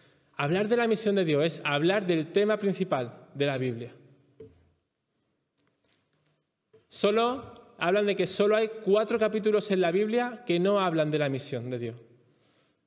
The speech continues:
Uno es Génesis uno y dos, que desarrolla toda la idea de la creación, y Apocalipsis veintiuno y veintidós, que nos llevan a la nueva creación,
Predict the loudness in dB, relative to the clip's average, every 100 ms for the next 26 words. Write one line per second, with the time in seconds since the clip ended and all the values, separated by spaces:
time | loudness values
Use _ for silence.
0 | _ -2 0 2 2 -2 -12 -8 -2 0
1 | 0 0 -2 -2 0 2 2 2 0 -4
2 | -16 -20 -20 -18 -4 -2 -2 -2 -4 0
3 | 2 2 2 0 2 2 2 2 2 -2
4 | -8 -6 0 0 2 -2 -2 0 0 -2
5 | -10 -20 -20 _ -20 -20 -14 -2 0 2
6 | 2 2 2 0 -2 -2 -4 -4 0 0
7 | 0 0 2 2 0 0 0 -2 -6 -8
8 | -14 -20 -20 _ _ _ _ _ _ -4
9 | -2 0 0 0 -2 -2 -2 0 2 4
10 | 4 4 2 0 -2 -2 -6 -6